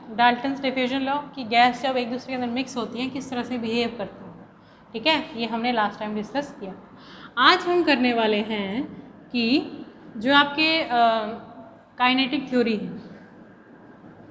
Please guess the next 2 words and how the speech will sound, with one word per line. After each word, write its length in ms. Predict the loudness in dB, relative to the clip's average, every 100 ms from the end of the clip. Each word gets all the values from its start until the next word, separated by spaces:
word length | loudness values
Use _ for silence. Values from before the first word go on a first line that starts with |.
| -20 -20 -20 -20 -20 -20 -18 -2
Kinetic 1000 | 0 2 4 4 2 2 0 -2 -14 -16 -20 -20 -20 -20 -20 -20 -20 -20 -20 -20 -20 -20 -20 -20 -6 4
theory 680 | 8 8 6 4 0 -2